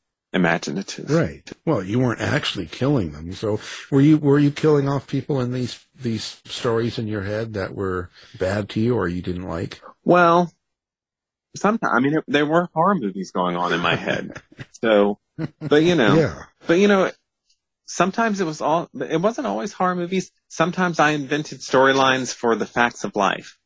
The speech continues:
Speaker 1: That's just how crazy I was as a kid. I would, in my head, I would write myself into, like, shows I liked. A, a lot of,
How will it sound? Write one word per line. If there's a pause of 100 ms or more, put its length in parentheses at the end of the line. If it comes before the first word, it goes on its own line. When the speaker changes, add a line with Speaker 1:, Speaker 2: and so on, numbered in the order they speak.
(120)
Speaker 1:
That's
just
how
crazy
I
was
as
a
kid. (200)
I
would,
in
my
head,
I
would
write
myself
into,
like,
shows
I
liked. (180)
A,
a
lot
of,